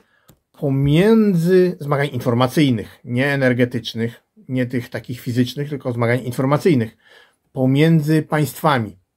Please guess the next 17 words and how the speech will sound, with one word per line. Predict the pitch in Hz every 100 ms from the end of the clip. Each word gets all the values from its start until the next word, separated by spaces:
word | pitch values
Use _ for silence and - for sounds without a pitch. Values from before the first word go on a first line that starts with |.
| _ _ _ _ _
A | 180
biznes | 226 262 240 180
w | -
tym | 180
wszystkim | - 202 - 170
jest | 160 -
niejako, | 151 151 147 139 131 - _ _ _ _
no, | 127 135
na | 147 139
obrzeżach, | 151 143 135 131 156 165 143 123 -
jak, | 127 120 -
albo | 113 123 131
nawet | 135 135 131
gdzieś | 135 139
występuje | 143 143 143 165
zupełnie | 151 151 175 175 175 -
obok. | 185 127 107 - -